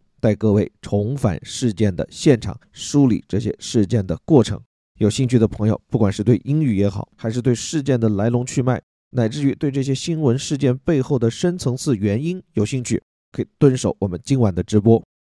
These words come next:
具体只需要在我们微信公众号的页面点击预约按钮，就可以今晚八点跟我们一起借由可靠的外刊信源来学英语看天下。那好，接下来就进入今天的正题，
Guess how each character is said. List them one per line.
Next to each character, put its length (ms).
具 120
体 260
只 140
需 80
要 80
在 120
我 40
们 140
微 160
信 240
公 180
众 160
号 140
的 80
页 200
面 220
点 160
击 200
预 160
约 200
按 140
钮， 160
就 120
可 120
以 160
今 180
晚 160
八 160
点 160
跟 100
我 40
们 120
一 80
起 220
借 120
由 120
可 260
靠 200
的 120
外 180
刊 180
信 200
源 220
来 260
学 320
英 160
语 140
看 180
天 140
下。 180
那 100
好， 180
接 140
下 120
来 100
就 120
进 140
入 120
今 220
天 160
的 100
正 220
题， 260